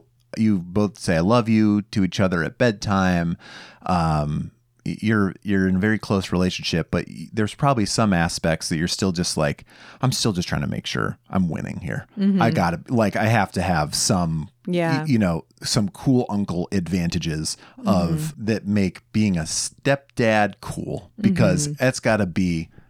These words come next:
Speaker 1: at that, with that age group and everything else, extra tough. Um,
Speaker 2: Yeah.
Speaker 1: but still not ideal to make them choose sides, especially when clearly the mom kind of stinks.
Speaker 2: Right,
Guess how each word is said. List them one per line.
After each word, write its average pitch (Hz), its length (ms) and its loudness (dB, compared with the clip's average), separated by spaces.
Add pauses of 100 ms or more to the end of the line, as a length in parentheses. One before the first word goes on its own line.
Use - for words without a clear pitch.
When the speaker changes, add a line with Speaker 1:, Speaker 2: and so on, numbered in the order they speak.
Speaker 1:
at 101 160 -2
that, 101 300 2
with 104 220 0
that 98 240 4
age 85 280 0
group 80 240 -2
and 80 100 -2
everything 78 360 -4
else, 69 320 -6
extra 65 540 -4 (880)
tough. - 460 -4 (320)
Um, - 560 -2 (100)
Speaker 2:
Yeah. 135 280 -4
Speaker 1:
but 120 320 2
still 143 400 2
not 127 200 2
ideal 98 500 2
to 87 200 0
make 87 220 0
them 82 240 0
choose 85 240 -2
sides, 76 340 0
especially 107 440 0
when 90 180 2
clearly 80 440 0
the - 180 -2
mom 76 340 0
kind 64 220 -4
of 55 180 -6
stinks. - 480 -10 (920)
Speaker 2:
Right, 175 420 -2